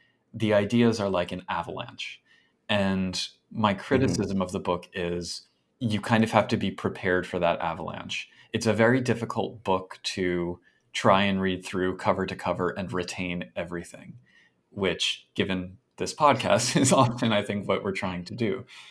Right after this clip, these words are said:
Speaker 2: But also, it hits you with the mists. That's the
Speaker 1: Right.
Speaker 2: problem.
Speaker 1: Yeah, yeah, yeah. And you're like, "Oh, what was that thing? What page was that on? Ah." And again, I was thinking of this as we were breaking up the episode. I do think it's useful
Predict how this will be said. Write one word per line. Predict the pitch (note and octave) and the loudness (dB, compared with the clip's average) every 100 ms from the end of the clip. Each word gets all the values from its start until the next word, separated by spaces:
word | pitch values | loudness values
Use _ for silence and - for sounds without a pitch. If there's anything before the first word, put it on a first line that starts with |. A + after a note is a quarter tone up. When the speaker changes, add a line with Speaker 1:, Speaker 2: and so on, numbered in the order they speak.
| - _ - | -20 _ 0
Speaker 2:
But | - | 4
also, | - - - | 4 2 -4
it | - - | -4 0
hits | - - A2+ | -2 0 2
you | |
with | G2+ - | 2 2
the | F2+ | 0
mists. | E2+ E2+ - - - - | 0 -2 -4 -4 -6 -6
That's | - - | -8 -8
the | C#3 | 4
Speaker 1:
Right. | C#3 A2+ F#2 | 10 10 10
Speaker 2:
problem. | F2 | 2
Speaker 1:
Yeah, | B2+ A2 | 4 4
yeah, | G#2 | 4
yeah. | G2+ G2 | 4 4
And | A2 | 2
you're | G#2+ | 0
like, | G2 - | -4 -2
"Oh, | B2+ A#2 G2 | -2 -2 -2
what | C3 | -4
was | D3 | -4
that | C#3 B2+ - | -4 -6 -4
thing? | B2+ B2 B2 A2+ | 0 4 4 2
What | C3 | -2
page | - A#2 A#2 | -2 -2 -2
was | A2+ | -6
that | A#2 A2+ | -6 -6
on? | A2+ G#2+ | -6 -6
Ah." | A#2 G#2 F#2+ - _ _ _ A2+ | -8 -10 -12 -20 _ _ _ -4
And | G2+ | -2
again, | F#2 F2 | -2 -2
I | |
was | F2 - | -6 -6
thinking | F#2+ F#2 F2+ | -8 -8 -10
of | F2 | -8
this | F2 | -8
as | - F2 | -6 -6
we | F#2 F2 | -6 -6
were | F2 | -6
breaking | E2+ F2 F2+ | -8 -10 -8
up | F2 | -10
the | - | -2
episode. | G2 F#2+ - E2+ E2 - - - | -2 -2 -6 -8 -10 -14 -20 -10
I | G2+ | -4
do | A2+ | -2
think | A2+ G2 | -2 -4
it's | F#2+ G2+ | -6 -4
useful | G2 G2+ - F2+ E2+ | -4 -6 -8 -6 -6